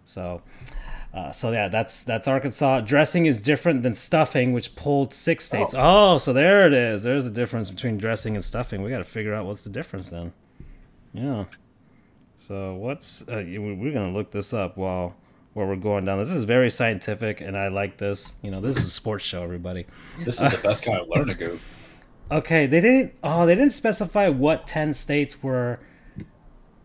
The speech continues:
Speaker 1: the dr-, the mac, mac and cheese states and which ones were the mashed potato states. Oh, that, that sucks. I wanna see that.
Speaker 2: I'm
Speaker 1: Oh.
Speaker 2: going Thanksgiving dressing. It looks like stuffing.
Speaker 1: I, I,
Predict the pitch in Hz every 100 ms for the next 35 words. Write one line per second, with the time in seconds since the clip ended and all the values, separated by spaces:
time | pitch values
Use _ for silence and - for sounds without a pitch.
0 | 113 113 107 104 123 131 117 107 131 143
1 | - - 135 139 - 127 175 165 - 170
2 | 160 160 143 151 151 147 151 165 156 -
3 | - 180 104 - 78 85 131 143 143 147
4 | 156 151 - 131 87 - 131 143 135 151
5 | 98 82 - - - _ - - - -
6 | - 107 107 131 113 104 101 110 107 -
7 | 107 98 101 98 - 107 101 117 - -
8 | - - - - 226 226 247 - - 330
9 | - 208 269 - 87 82 101 - - -
10 | - - - - - - - - - 139